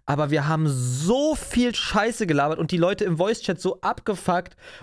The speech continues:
und einfach die, also wir haben halt wirklich Sachen gesagt, die eigentlich nicht gehen.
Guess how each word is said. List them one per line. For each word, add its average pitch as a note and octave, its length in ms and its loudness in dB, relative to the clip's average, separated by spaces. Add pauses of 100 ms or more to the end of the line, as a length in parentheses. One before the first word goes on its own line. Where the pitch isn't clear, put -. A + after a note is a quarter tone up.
und E3+ 140 2
einfach F#3+ 240 -2
die, F3+ 220 -4
also E3 300 0
wir D#3 140 -2
haben E3+ 120 0
halt C3 280 -2
wirklich G3+ 400 -2
Sachen F3 320 0
gesagt, D3 340 0
die C#3+ 140 -6
eigentlich E3+ 380 0
nicht E3+ 200 -4
gehen. E3+ 400 0